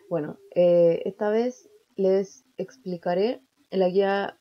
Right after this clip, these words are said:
integrada de trabajo número quince, correspondiente a lengua castellana y comunicación, inglés e inserción laboral. Ustedes ya conocen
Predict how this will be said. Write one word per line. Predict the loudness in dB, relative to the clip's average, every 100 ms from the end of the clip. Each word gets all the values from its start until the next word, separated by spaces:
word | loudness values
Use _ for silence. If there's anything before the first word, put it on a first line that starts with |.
| _
integrada | -12 -8 -6 -4 -2 0
de | -2 -4
trabajo | -4 -4 -4 -6
número | -6 -6 -4 -6
quince, | -4 -6 -6 -14 -16 _ _ _ _
correspondiente | -2 0 -2 -4 -4 -2 -4 -4 -4 -2
a | -2 0
lengua | -2 -4 -6
castellana | -8 -6 -4 -2 -2
y |
comunicación, | -4 -4 -4 -4 -6 -2 -2 -2 -4
inglés | -4 -2 -4 -4 -6
e | -4
inserción | -4 -6 -8 -6 -4
laboral. | -4 -4 -8 -14 _ _ _ _ _ _ _ _ _ _ _ _ _ -20 _ _ _ -12
Ustedes | -6 0 2 2
ya | 2 -2
conocen | -2 -2 -2 -4 -6 -6